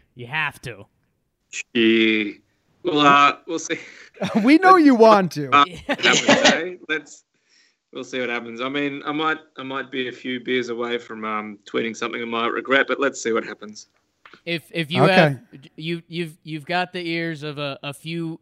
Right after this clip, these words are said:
Speaker 1: a few thousand Yankee fans when, when this drops off.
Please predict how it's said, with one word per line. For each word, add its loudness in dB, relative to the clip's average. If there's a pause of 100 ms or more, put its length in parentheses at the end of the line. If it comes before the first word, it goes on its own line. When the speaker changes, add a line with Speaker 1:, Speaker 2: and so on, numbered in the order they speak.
(140)
Speaker 1:
a -12
few -12
thousand -6
Yankee -6
fans -8
when, -12
when -14
this -14
drops -12
off. -10